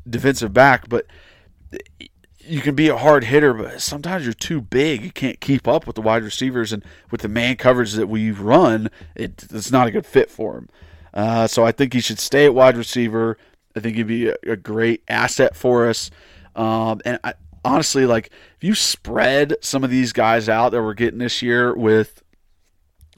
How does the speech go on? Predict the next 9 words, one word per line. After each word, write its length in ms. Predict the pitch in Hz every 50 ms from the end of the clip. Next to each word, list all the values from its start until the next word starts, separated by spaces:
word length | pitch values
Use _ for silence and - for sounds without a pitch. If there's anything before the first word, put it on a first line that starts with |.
| _ -
you 140 | 120 120 120
know, 220 | 113 104 107 104 - - 113
Julian 840 | 104 131 139 139 139 139 135 131 131 127 127 127 127 127 123 123 - - - - -
and 160 | - 117 107 -
Cayman 760 | - - 151 147 143 139 135 127 131 127 127 127 123 123 123 - - - _ _ -
and, 760 | - 117 117 117 113 113 107 107 107 104 107 104 - - - _ -
um, 580 | 113 113 110 104 104 101 98 98 98 98 - - _ _ _ _ _
the, 260 | - 127 120 107 95 - _
uh, 100 | - -